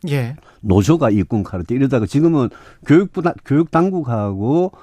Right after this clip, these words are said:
Speaker 2: 학원을 이권 카르텔이라 그러잖아요.
Speaker 1: 음.
Speaker 2: 그러니까 국민의힘에서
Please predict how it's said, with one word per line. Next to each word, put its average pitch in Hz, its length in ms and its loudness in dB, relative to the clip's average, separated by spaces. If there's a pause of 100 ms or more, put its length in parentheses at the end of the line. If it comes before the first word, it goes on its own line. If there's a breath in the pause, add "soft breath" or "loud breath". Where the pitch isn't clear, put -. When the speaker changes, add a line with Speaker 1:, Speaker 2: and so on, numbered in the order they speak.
Speaker 2:
학원을 190 520 -4
이권 123 320 -4
카르텔이라 92 560 -6
그러잖아요. 76 640 -6
Speaker 1:
음. 127 320 -6 (120)
Speaker 2:
그러니까 185 400 0
국민의힘에서 127 1400 -4